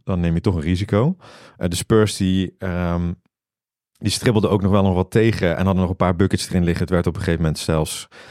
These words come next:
honderddrieëntwintig tegen, eh, honderdachttien. En dat is ook de eindstand. En zoals gezegd, dus Wendy, eh, Wemby met een, eh, vijf bij vijf. Eh, LeBron met dertig punten, A D met achtentwintig punten,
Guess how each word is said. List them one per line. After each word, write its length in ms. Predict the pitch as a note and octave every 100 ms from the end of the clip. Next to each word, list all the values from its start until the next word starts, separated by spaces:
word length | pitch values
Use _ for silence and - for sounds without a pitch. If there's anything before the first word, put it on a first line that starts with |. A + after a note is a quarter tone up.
| - _
honderddrieëntwintig 720 | F2 D#2+ - F2+ F2+ E2 -
tegen, 500 | F2+ E2 - D#2+ -
eh, 300 | D#2+ D#2 D#2
honderdachttien. 880 | E2+ E2+ D#2 - G#2 - G#2+ G#2 G2+
En 140 | E2+
dat 220 | E2+ - -
is 240 | E2 - -
ook 260 | E2 - -
de 280 | D#2 D2 - _
eindstand. 680 | F#2 F#2 - D2 F2+ - - - - - - _
En 160 | G#2+ G#2
zoals 220 | G#2 -
gezegd, 320 | F#2 G2+ G2
dus 340 | F#2+ F#2+ -
Wendy, 500 | - F#2 A#2 G2+ F2+ - _
eh, 200 | G2 F2 E2+
Wemby 420 | A2+ A#2+ F2 D#2+
met 220 | E2+ E2+
een, 200 | F2 D#2+
eh, 80 | D#2+
vijf 220 | E2 A2+
bij 160 | - D#2
vijf. 400 | G#2+ B2+ E3+ -
Eh, 120 | F#2+
LeBron 340 | F2+ E2 B2+ C3+
met 160 | B2
dertig 320 | B2 A#2+ -
punten, 380 | - A#2 A2+ A#2 -
A 140 | G2+
D 220 | G2 B2+ A#2+
met 180 | A2+
achtentwintig 600 | - G#2+ G#2+ G2+ G#2 G2+ -
punten, 440 | G2 F#2+ F#2